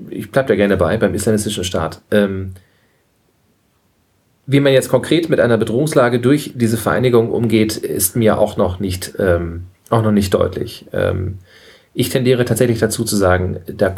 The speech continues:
werden wir um Waffengewalt vermutlich nicht herumkommen. Ja? Ähm, du kannst Attentäter, wenn du Glück hast, vorher festnehmen, was auch nochmal die spannende Frage nach Überwachungsstaat auf, äh, greift. Derzeit, ähm,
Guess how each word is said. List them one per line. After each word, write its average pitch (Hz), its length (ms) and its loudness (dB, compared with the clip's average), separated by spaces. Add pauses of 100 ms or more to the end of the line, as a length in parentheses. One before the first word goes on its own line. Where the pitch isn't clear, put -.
(100)
werden 113 260 2
wir 117 140 4
um 104 120 -2
Waffengewalt 110 600 0
vermutlich 110 500 0
nicht 104 200 -4
herumkommen. 98 640 0 (520)
Ja? 87 320 -2 (640)
Ähm, 92 500 2 (560)
du 117 80 0
kannst 113 480 -2 (320)
Attentäter, 143 760 2
wenn 117 100 2
du 107 100 0
Glück 120 220 0
hast, 139 260 -2
vorher 107 580 2
festnehmen, 139 560 0
was 120 140 0
auch 113 80 0
nochmal 113 240 0
die 110 80 -4
spannende 123 300 0
Frage 110 320 0
nach 104 120 -4
Überwachungsstaat 113 760 -2
auf, 90 420 -4
äh, 90 500 -2
greift. - 460 -2 (460)
Derzeit, 113 500 2
ähm, 104 400 2